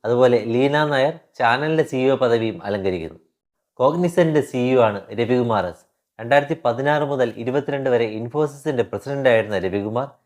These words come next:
രണ്ടായിരത്തി ഇരുപത്തിമൂന്നിൽ Cognizant-ിൽ ജോയിൻ ചെയ്യുകയും പിന്നീട് സി ഇ ഒ ആയി മാറുകയും ചെയ്തു. അഞ്ജലി സൂദ് Vimeo-യുടെയും രാജ് സുബ്രഹ്മണി FedEx-ിൻ്റെയും സി ഇ ഒ പദവി അലങ്കരിക്കുന്നു.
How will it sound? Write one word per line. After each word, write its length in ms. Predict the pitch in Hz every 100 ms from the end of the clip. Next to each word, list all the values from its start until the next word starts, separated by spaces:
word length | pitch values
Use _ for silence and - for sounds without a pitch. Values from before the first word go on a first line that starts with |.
| _ 107
രണ്ടായിരത്തി 340 | 117 139 139
ഇരുപത്തിമൂന്നിൽ 720 | 123 127 147 156 147 135 101 - _ _ -
Cognizant-ിൽ 580 | 123 147 143 156 135 107
ജോയിൻ 300 | 95 101 113
ചെയ്യുകയും 380 | 113 120 117 143 - _ _
പിന്നീട് 320 | 113 123 123 107
സി 160 | - 139
ഇ 140 | 139
ഒ 60 | 151
ആയി 140 | 139
മാറുകയും 500 | 117 113 117 117 113
ചെയ്തു. 220 | 87 80 - _ _ -
അഞ്ജലി 400 | 123 127 170 175
സൂദ് 340 | 170 143 113 98
Vimeo-യുടെയും 680 | 107 113 127 127 127 131 156 - _ _ 113
രാജ് 220 | 113 143 -
സുബ്രഹ്മണി 500 | 151 143 139 131 123 - _
FedEx-ിൻ്റെയും 640 | 127 127 139 170 135 113 92 -
സി 160 | -
ഇ 100 | 123 131
ഒ 40 |
പദവി 320 | 120 110 110
അലങ്കരിക്കുന്നു. 580 | 101 98 92 87 82 80